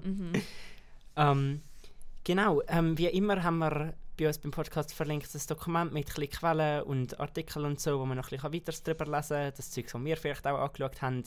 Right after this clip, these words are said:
Speaker 2: in Vorbereitung auf den Podcast.
Speaker 1: Mhm.
Speaker 2: Ähm,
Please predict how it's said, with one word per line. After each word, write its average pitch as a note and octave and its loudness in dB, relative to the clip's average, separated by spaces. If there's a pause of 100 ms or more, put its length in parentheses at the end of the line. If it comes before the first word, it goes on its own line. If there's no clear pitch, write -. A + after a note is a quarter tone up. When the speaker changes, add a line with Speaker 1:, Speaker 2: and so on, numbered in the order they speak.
Speaker 2:
in A2+ -4 (160)
Vorbereitung D3 -2
auf C3+ -8
den C#3+ -4
Podcast. - -4
Speaker 1:
Mhm. F#3+ -6 (580)
Speaker 2:
Ähm, B2 4